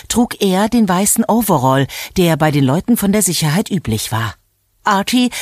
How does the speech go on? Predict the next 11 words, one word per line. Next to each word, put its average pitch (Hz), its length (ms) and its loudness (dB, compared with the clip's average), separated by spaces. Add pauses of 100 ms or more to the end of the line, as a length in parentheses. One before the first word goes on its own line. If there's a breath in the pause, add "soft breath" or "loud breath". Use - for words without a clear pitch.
(140 loud breath)
war 220 240 2
ein 220 100 2
paar 240 200 -2
Jahre 220 340 -2
älter 180 300 -4
als 127 140 -4
er 127 140 -2
selbst 143 540 -2
und 226 240 0
kräftiger 135 500 -4
gebaut. 110 480 -4